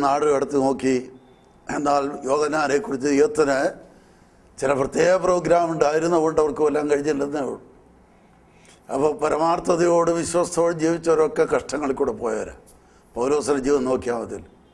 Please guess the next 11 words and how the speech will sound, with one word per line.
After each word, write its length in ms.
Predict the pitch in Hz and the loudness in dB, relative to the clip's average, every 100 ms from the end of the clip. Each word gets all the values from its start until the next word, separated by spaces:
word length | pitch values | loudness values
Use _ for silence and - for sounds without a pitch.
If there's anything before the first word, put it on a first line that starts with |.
| _ - - - | _ -20 -18 -6
ഒന്ന് 260 | 139 160 | -2 0
പറയാം, 320 | 151 135 127 113 | 2 2 2 0
നാൽപത് 420 | 123 139 - 127 | 0 -2 -2 -2
അടി 180 | 107 98 - - - - | -2 -6 -14 -20 -20 -18
അഞ്ച് 220 | - 139 151 | -8 -2 0
പ്രാവശ്യം 460 | 147 147 113 127 | 2 0 -2 -4
കൊണ്ടു, 280 | 113 104 - - - _ _ _ _ _ - | -4 -8 -12 -18 -20 _ _ _ _ _ -12
മൂന്ന് 240 | 120 151 151 | -6 -2 0
പ്രാവശ്യം 440 | 151 156 143 139 131 | 2 0 -2 -4 0
കോലുകൊണ്ടുള്ള 580 | 139 151 151 143 135 131 | 2 2 0 0 2 2
അടിയേറ്റു, 480 | 117 117 110 - | 0 -2 -4 -8